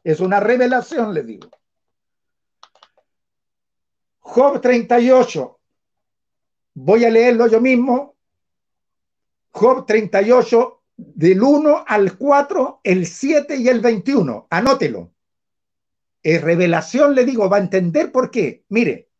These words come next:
se lo voy a leer. "Y respondió Jehová a Job desde un torbelló-, desde un torbellino y dijo, ¿quién es ese que oscurece el consejo con palabras sin sabiduría?"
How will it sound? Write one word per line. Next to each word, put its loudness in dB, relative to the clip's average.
se -2
lo 2
voy 2
a 0
leer. -2
"Y -2
respondió 0
Jehová 2
a -2
Job 0
desde 0
un -4
torbelló-, 2
desde 0
un -4
torbellino 0
y -2
dijo, -8
¿quién 0
es -4
ese -2
que -2
oscurece 0
el -2
consejo -2
con -4
palabras 0
sin 0
sabiduría?" -2